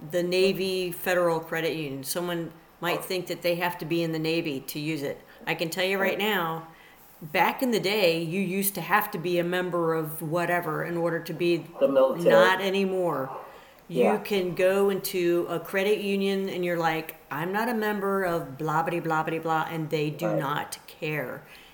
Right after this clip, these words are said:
Speaker 1: And credit
Speaker 2: Yeah.
Speaker 1: unions, I have found, um, now this is just me personally, I can't,
Speaker 2: Mm-hmm.
Speaker 1: it could be other people,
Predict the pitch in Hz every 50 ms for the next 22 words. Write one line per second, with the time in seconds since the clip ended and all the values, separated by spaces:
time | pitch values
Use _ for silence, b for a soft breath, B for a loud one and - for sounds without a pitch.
0 | B B - 165 165 160 - - 185 - - - - 175 175 175 175 180 175 170
1 | 165 170 165 160 - - - - - 165 165 165 175 170 160 - - 165 165 165
2 | 165 165 160 160 160 156 156 - - - 151 151 147 151 147 143 151 151 B B
3 | B B B B B B B B - - - - - 180 165 151 135 151 147 -
4 | 180 - - 170 - 190 185 180 180 - 196 190 185 185 - 190 180 175 175 170
5 | 131 143 160 156 - - 170 165 165 165 180 - - 180 185 220 160 170 - -
6 | - 196 175 156 175 175 170 160 165 175 165 165 - 180 165 165 160 156 165 165
7 | 160 156